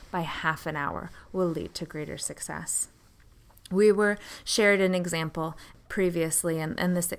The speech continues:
example comes up all the time. It's pretty iconic, and maybe you can even identify it.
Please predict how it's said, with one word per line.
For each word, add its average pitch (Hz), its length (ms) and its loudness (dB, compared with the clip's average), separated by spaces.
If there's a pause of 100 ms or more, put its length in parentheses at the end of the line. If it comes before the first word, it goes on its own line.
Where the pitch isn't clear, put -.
example 165 460 -6
comes 165 320 -4
up 151 280 -6
all 175 300 -2
the 156 160 -2
time. 165 240 -6
It's - 140 -10
pretty 202 300 -4
iconic, 180 540 -4
and 214 80 -4
maybe 214 240 -2
you 220 200 -2
can 240 180 0
even 190 240 -4
identify 180 640 -6
it. - 280 -14